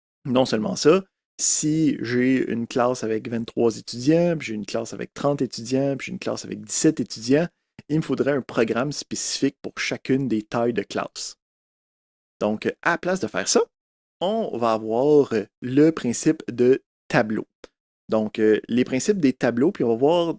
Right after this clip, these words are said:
une version plus avancée là, durant, euh, l'étape ci, là. Euh, le principe de tableau, ça va être une structure de données. Donc, euh, une structure de données, ça va me permettre de, ça le dit dans son nom, là,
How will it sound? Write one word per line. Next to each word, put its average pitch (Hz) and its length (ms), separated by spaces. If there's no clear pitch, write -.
une 123 140
version 143 280
plus 175 300
avancée 127 420
là, 175 200
durant, 123 500
euh, 120 260
l'étape 110 380
ci, - 200
là. 190 100
Euh, 110 200
le 123 140
principe 131 300
de 156 80
tableau, 135 400
ça 165 100
va 123 140
être - 120
une 123 200
structure 208 1120
de 127 100
données. 120 320
Donc, 110 280
euh, 107 180
une 117 140
structure - 440
de 127 120
données, 120 380
ça 110 120
va 110 80
me 110 60
permettre 117 420
de, 131 320
ça - 120
le - 100
dit 120 240
dans 110 120
son 113 180
nom, 160 140
là, 202 140